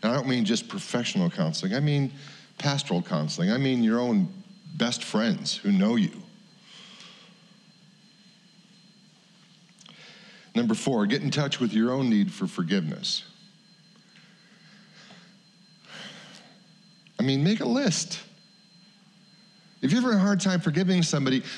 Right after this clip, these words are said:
make a list of everything God's forgiven you for, and then realize you don't know the, all the list. Isn't that scary? There are things I've done to people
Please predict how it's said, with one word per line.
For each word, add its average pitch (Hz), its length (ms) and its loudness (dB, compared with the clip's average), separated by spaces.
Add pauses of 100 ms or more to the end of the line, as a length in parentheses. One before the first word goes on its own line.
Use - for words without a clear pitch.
make 220 240 2
a 254 80 2
list 175 320 2
of 139 100 2
everything 165 420 2
God's 135 280 0
forgiven 120 400 2
you 123 140 4
for, 78 300 -2
and 139 140 2
then 147 160 2
realize 123 540 2
you 131 180 2
don't 143 240 0
know 120 200 2
the, 101 100 2
all 95 160 2
the 80 80 -2
list. - 480 -2 (1600)
Isn't 120 200 0
that 147 140 0
scary? 139 400 0 (2500)
There 147 140 2
are 123 120 0
things 139 340 0
I've 131 240 -2
done 135 440 0 (2250)
to 196 120 -2
people 156 440 2